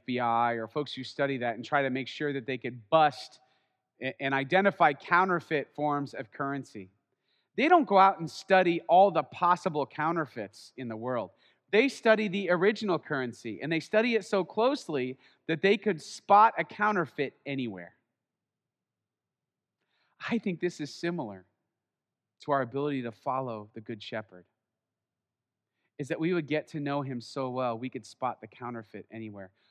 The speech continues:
We would know the shepherd's voice so well, we know who the thief is the second they open their mouth.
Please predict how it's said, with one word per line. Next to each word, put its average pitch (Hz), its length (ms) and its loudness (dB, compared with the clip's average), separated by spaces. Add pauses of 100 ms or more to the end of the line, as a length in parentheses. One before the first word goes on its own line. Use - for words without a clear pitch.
(120)
We 185 100 0
would 190 140 4
know 196 180 6
the 180 100 0
shepherd's 175 440 0
voice 165 260 -2
so 160 200 -2
well, 151 280 4
we 147 160 -2
know 160 240 2
who 143 140 -2
the 123 120 -4
thief 135 320 -8
is 107 220 -6
the 110 120 -14
second 131 420 -6
they 117 140 -4
open 113 200 -8
their 104 120 -10
mouth. 92 260 -16